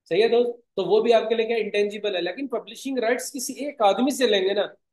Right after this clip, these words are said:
market में थोड़ा बिक रहे हैं, तो इसलिए आम तौर पर, आम तौर पर, आम तौर पर क्या, आम तौर पर intangibles की मार्केट exist नहीं करती,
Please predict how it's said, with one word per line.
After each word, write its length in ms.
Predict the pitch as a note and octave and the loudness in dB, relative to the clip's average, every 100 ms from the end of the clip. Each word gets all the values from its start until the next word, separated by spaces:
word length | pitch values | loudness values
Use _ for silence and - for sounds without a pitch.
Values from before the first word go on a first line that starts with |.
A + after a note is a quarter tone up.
| - | -2
market 380 | A3+ A#3+ C#4 | 0 0 -2
में 100 | C#4+ | -2
थोड़ा 220 | A#3 G3+ A#3+ | -2 0 0
बिक 160 | A#3 | 0
रहे 140 | G#3+ D#3 | 0 -2
हैं, 100 | - _ _ _ _ - | -4 _ _ _ _ -6
तो 60 | |
इसलिए 500 | B3 A#3+ C#4 D4 D4 - | -2 -2 0 -2 -2 -2
आम 380 | G#3 A#3+ D4+ E4 | 2 6 6 4
तौर 320 | - B3 A3 | 6 6 6
पर, 400 | G3+ D#3+ - F3+ | 4 -2 -2 2
आम 300 | A3 C#4 C#4+ | 4 6 6
तौर 200 | B3+ G#3 | 6 4
पर, 300 | - C#3 - - G3+ | 2 -4 -6 -4 4
आम 400 | B3 D#4 E4 D#4+ | 8 8 8 6
तौर 240 | C4 A#3+ | 6 6
पर 100 | A3+ | 2
क्या, 320 | - A#3+ D4 - _ _ _ _ _ _ _ _ _ _ _ F3+ | 2 0 0 -6 _ _ _ _ _ _ _ _ _ _ _ 2
आम 420 | A3 C#4 D#4+ D#4 | 4 8 6 6
तौर 240 | C4+ B3+ | 4 4
पर 140 | C#4 C4+ | 0 0
intangibles 680 | A#3+ A#3 A#3 A3 A#3 A3+ G3+ | -2 0 -2 -2 -4 -6 -6
की 100 | A#3 | -6
मार्केट 420 | G#3 G3+ F#3+ G#3+ | -2 -2 -2 -2
exist 320 | G3+ G3+ F#3 | -2 -4 -8
नहीं 200 | G3 F#3+ | -4 -4
करती, 260 | D#3+ C3 _ | -4 -8 _